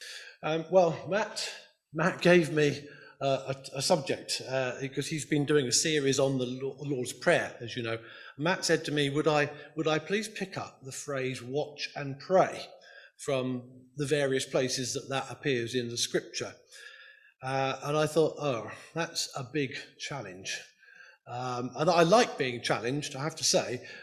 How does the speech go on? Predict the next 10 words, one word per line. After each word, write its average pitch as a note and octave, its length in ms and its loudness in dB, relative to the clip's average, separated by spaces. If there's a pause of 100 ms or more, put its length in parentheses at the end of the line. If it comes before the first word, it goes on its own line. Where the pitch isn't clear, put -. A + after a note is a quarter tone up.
(240)
but, D3 500 2
uh, C#3+ 320 2
it's D#3+ 260 0
a, F3 160 2
it's E3 140 -6
a D#3 60 0
big, G3+ 280 -2 (180)
a C3+ 80 -6
big G3+ 260 -2
challenge, A#2+ 760 -6